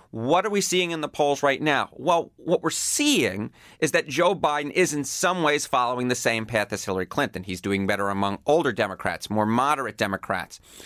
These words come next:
non-white Democrats. But one key way in which his coalition differs from Hillary Clinton is he is actually doing better among white voters without a college degree than he is with white voters with a college degree.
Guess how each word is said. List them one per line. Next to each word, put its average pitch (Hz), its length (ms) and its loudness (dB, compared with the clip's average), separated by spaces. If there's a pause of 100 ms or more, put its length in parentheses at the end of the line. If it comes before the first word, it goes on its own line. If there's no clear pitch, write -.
(220)
non-white 117 640 0
Democrats. 104 580 -4 (280)
But 135 180 0
one 175 520 0
key 202 340 -2
way 131 560 0 (280)
in 127 220 0
which 156 260 0
his 170 200 2
coalition 147 640 -2
differs 185 340 0
from 127 160 0
Hillary 113 280 2
Clinton 113 420 -2 (220)
is - 140 -2
he 202 100 4
is 190 200 2
actually 170 440 0
doing 135 300 4
better 123 200 2
among 117 340 -4
white 135 240 0
voters 127 360 0
without 175 500 0
a 208 40 0
college 104 440 -2
degree 107 320 0 (180)
than 139 120 2
he 135 100 0
is 139 140 0
with 139 160 -2
white 131 240 2
voters 113 540 0
with 135 340 0
a - 40 -4
college 90 440 -4
degree. - 340 -2